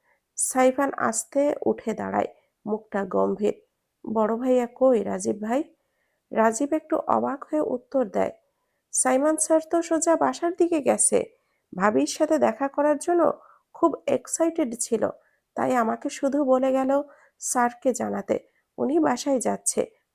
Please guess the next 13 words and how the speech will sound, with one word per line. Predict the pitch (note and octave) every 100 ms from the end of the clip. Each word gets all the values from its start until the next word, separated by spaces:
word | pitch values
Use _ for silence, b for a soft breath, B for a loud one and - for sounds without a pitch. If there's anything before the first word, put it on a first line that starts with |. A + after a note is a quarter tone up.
| -
পরে | A3+ B3+
এসে | E4 E4 E4+
দেখা | B3+ A3 A3+
করবে।" | - G3+ G3 - - _ _ _ _ _ - b b _
এই | A#3+ C4 C4
কথাটা | G#3+ G#3+ B3+ B3
শেষ | B3 - A#3 -
হতেই | A#3 A#3+ C#4+ - -
তাহমিদ | A3 A#3 A#3 A3+
ইকবাল | A3 G3 - C#4+
আর | - A3+ A#3
সাইফানের | - - - - G3 G#3 - A3 G3+
মুখ | G3 G3 G3+